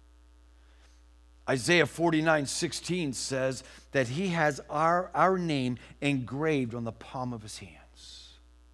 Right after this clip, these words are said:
That everywhere God goes, it's like, uh, I'm, uh, it's, it's like tattoo. God looks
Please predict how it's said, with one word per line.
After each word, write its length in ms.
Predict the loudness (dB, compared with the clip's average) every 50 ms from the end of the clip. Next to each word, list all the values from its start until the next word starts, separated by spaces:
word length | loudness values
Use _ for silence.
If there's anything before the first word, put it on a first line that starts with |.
| -20 -20 _ -20 -20 -20 -20 -20 -20 -20 -20 -20 -20 -20 -20 -20 -20 -20 -20 -20 -20 -6 0
That 160 | 2 4 8
everywhere 600 | 8 8 8 8 6 4 6 6 6 6 4 2 -4 -12 -14 -4
God 460 | 2 4 4 6 4 4 0 -6 -10
goes, 340 | -4 0 0 0 0 -2 -6 -12 -16 -4 -2
it's 180 | -2 0 4
like, 300 | 6 6 6 6 4 -2 -12 -20 -20 -20 -20 -20 -20 -20 -20 -20
uh, 280 | -14 -10 -8 -6 -4 -4
I'm, 180 | -2 -4 -4 -4 -6
uh, 100 | -6 -6 -8 -10 -14 -16 -16 -16 -14
it's, 220 | -14 -14 -14 -14 -16 -18 -20 -20 -20 -20 -20 -20 -20 -20 -20 -20 -20 _ -20 -20
it's 100 | -12 -10
like 160 | -10 -10 -8
tattoo. 440 | -6 -6 -6 -6 -6 -10 -12 -12 -12 -16 -20 -20 -20 -20 -20 -20 -20 -20 -20 -20 -20 -20 -20 -20 -20 -20 -20 -20 -20 -20 -20 _ _ -20 -20 -20 -20 -20 -20 -20 -20 -20 -20 -20 -20 -20 -20 -20 -20 _ _ _ _ _ 0
God 240 | 2 4 4 6 4
looks 500 | 4 2 0 0 -2 -8 -12 -12 -14